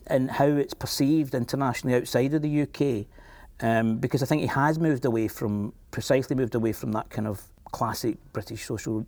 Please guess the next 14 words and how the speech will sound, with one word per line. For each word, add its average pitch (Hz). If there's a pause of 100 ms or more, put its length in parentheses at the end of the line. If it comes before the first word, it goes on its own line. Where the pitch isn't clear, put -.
realism, 107 (340)
and 113
so -
it's 120
gonna 135
be 113
interesting 131
as 110
to 113
how 117
it's 117
picked -
up. 110
But 151